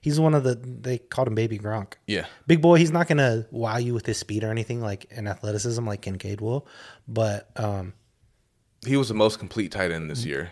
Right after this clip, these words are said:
Speaker 2: for
Speaker 1: Yes,
Speaker 2: sure,
Speaker 1: he's gonna
Speaker 2: coming
Speaker 1: give you
Speaker 2: out.
Speaker 1: his blocking. He's gonna be able to be their starter out the gate. And a lot of problem was, a lot of problems with these tight ends, their first year,
Speaker 2: It's
Speaker 1: they're not
Speaker 2: rough.
Speaker 1: used to the, to the physicality of the N F L game. And if you can't run block,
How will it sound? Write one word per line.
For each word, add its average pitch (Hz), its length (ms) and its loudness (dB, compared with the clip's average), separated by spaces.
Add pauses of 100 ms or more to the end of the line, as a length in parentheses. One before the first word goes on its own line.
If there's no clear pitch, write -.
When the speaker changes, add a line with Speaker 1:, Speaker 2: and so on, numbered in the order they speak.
(120)
Speaker 2:
for - 160 -8
Speaker 1:
Yes, 107 360 0
Speaker 2:
sure, - 100 -6
Speaker 1:
he's 120 100 -2
gonna 123 160 2
Speaker 2:
coming 98 160 0
Speaker 1:
give 82 80 0
you 98 60 0
Speaker 2:
out. 120 40 0
Speaker 1:
his 123 140 0
blocking. 120 380 4
He's 120 120 0
gonna 147 140 4
be 135 100 4
able 131 140 4
to 120 80 -2
be 117 120 0
their 107 140 0
starter 95 500 -2 (120)
out 110 140 -2
the 117 60 -4
gate. 113 140 -2
And 110 100 -4
a 110 60 -2
lot 123 160 0
of 127 60 -6
problem 117 260 0
was, 117 200 -6 (180)
a 123 60 -4
lot 120 180 2
of 127 80 -4
problems 117 340 0
with 113 120 -6
these 110 140 -4
tight 113 240 0
ends, 110 300 -2 (300)
their 107 100 -4
first - 380 -4
year, 107 400 -2 (320)
Speaker 2:
It's - 80 -2
Speaker 1:
they're 107 100 0
not 123 80 4
Speaker 2:
rough. 107 140 8
Speaker 1:
used - 160 6
to 175 80 8
the, 143 220 4
to - 140 -2
the 127 120 0
physicality 120 600 2
of 107 80 0
the 110 80 -2
N 110 80 0
F 110 140 -4
L 107 140 0
game. 131 260 0 (540)
And 117 240 -2
if - 100 -4
you 139 140 -4
can't 156 420 -4
run 101 160 -4
block, 127 380 -2